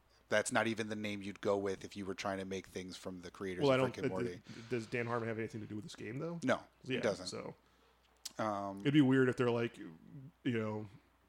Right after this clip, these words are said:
Speaker 2: a game made by the guy that worked with Dan Harmon. <laughs>
Speaker 1: Yeah. No, I know that. But I'm saying, like, to have it at the show, I don't think it's a big enough, he's not a big enough name.
Speaker 2: Hmm.
Speaker 1: This isn't a big enough game where this should have been a part of their E three.
Speaker 2: Yeah.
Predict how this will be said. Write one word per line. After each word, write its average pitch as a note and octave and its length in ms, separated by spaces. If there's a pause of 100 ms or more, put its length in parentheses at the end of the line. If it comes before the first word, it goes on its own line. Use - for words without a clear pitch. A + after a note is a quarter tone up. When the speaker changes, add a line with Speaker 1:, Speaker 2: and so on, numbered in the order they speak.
(460)
Speaker 2:
a C#3 60
game D#3+ 500
made D3+ 240
by D3+ 140
the D#3+ 100
guy D3 240
that E3+ 180
worked E3 280
with D#3+ 160
Dan E3+ 200
Harmon. C3 540
<laughs> - 60
Speaker 1:
Yeah. G#2 240 (300)
No, E3 140
I C#3+ 100
know B2+ 120
that. G2 160
But D#3 80
I'm D3 80
saying, D#3 220
like, C3 220 (220)
to D3+ 100
have C#3 240
it B2 60
at B2 100
the A2+ 60
show, G2+ 520 (260)
I A#2 80
don't G#2+ 160
think G#2 200
it's G2 120
a G#2 60
big G2+ 220
enough, G2 220
he's B2+ 260
not A#2 120
a - 20
big G#2+ 180
enough G#2+ 200
name. G2+ 220
Speaker 2:
Hmm. A#2+ 60
Speaker 1:
This G#2 180
isn't G2+ 160
a G2+ 40
big F#2+ 160
enough F#2+ 220
game G2 360 (220)
where G#2+ 120
this G#2+ 120
should G2+ 140
have F#2+ 100
been G2 100
a F#2 40
part G2 220
of F#2+ 60
their F#2 140
E G2 120
three. F#2+ 480
Speaker 2:
Yeah. A#2+ 140